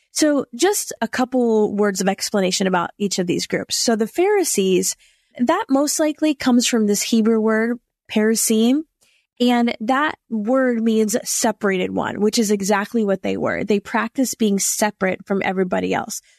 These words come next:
So they were very legalistic. They were very rigorous in following the Torah and the law, both the oral law and the written law. They were politically conservative,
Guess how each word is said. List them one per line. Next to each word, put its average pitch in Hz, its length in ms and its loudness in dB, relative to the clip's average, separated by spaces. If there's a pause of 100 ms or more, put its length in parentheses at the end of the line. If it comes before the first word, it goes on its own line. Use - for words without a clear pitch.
So - 180 0
they 220 140 2
were 196 160 2
very 202 300 2
legalistic. 233 960 0
They 202 160 0
were 185 160 0
very 196 260 0
rigorous 208 560 0
in 214 120 2
following 190 360 0
the 185 140 -2
Torah 196 560 -2 (320)
and 208 120 2
the 196 120 2
law, 190 500 0
both 208 420 -2
the 202 140 -2
oral 202 380 0
law 185 200 2
and 226 120 0
the 214 80 0
written 190 240 -2
law. 185 320 -2 (360)
They 208 200 0
were 202 100 2
politically 226 720 0
conservative, 196 960 0